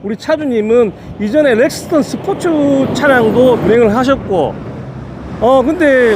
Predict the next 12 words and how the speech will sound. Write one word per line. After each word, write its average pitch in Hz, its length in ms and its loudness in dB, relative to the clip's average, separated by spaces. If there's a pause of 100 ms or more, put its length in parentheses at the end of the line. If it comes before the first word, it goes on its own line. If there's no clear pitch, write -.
분명히 277 580 2 (320)
불만은 349 400 2
있었을 247 320 -4
겁니다. 117 440 -6 (440)
그런 269 280 4
불만을 294 500 4 (360)
해소하려고 233 920 0 (320)
으르렁 202 280 2
터보 196 440 -2 (180)
창원점에 180 480 -2
방문해 185 380 0
주셨는데, 190 680 0